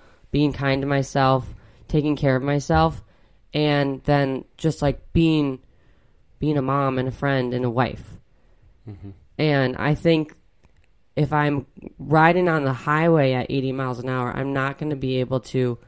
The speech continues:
Speaker 1: do the in-between. And probably all the relationships and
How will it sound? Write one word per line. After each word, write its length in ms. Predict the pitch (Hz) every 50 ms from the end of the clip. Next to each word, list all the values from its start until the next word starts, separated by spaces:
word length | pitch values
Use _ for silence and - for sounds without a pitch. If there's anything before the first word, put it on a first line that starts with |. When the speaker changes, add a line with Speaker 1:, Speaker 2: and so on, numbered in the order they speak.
| - - - _
Speaker 1:
do 160 | - 139 139 139
the 120 | 143 170 170
in-between. 720 | 196 208 196 220 208 - - 226 226 226 226 233 240 240 - _ _ _ _ _ _ _ _ _ _ _ -
And 440 | 160 160 156 147 139 131 - -
probably 460 | - 165 165 170 175 175 185 180 156 -
all 220 | - 143 147 151
the 140 | 147 151 147
relationships 880 | 139 135 131 123 123 127 135 135 - 170 165 165 - 175 175 170 - - -
and 140 | - 147 143